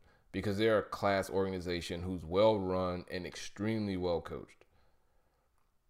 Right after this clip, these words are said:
But the Dolphins flat out did not want to play.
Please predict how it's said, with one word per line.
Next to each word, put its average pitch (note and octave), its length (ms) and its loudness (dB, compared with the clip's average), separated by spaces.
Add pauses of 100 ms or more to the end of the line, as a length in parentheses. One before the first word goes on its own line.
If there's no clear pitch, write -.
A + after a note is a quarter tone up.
(260)
But G2+ 140 -4
the G2+ 40 -4
Dolphins A#2 560 4
flat G#2+ 400 4
out F#2 360 4 (560)
did G#2 320 2
not F2 340 0
want E2 280 -6
to F#2 60 -6
play. A1+ 360 -4